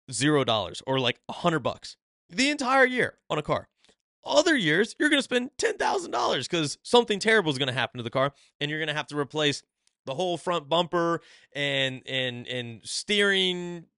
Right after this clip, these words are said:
you know, w-, like, shaft, drive sh-, drive shaft, whatever.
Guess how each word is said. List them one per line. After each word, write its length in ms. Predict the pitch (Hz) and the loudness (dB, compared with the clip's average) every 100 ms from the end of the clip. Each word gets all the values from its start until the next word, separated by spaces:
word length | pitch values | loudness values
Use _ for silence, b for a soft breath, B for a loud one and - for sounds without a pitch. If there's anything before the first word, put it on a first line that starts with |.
| 156 | -18
you 180 | 175 165 | -6 -2
know, 240 | 151 147 | 0 -2
w-, 240 | 151 151 170 | -4 -6 -4
like, 260 | 165 143 135 | -2 -2 -2
shaft, 520 | - - 175 170 165 | -2 2 4 4 2
drive 340 | - 170 170 151 | 2 6 6 4
sh-, 140 | - 143 | -6 0
drive 320 | 160 165 151 | 4 4 4
shaft, 400 | 170 156 151 - B B | 2 2 0 -2 B B
whatever. 420 | 139 170 160 - | 4 8 6 4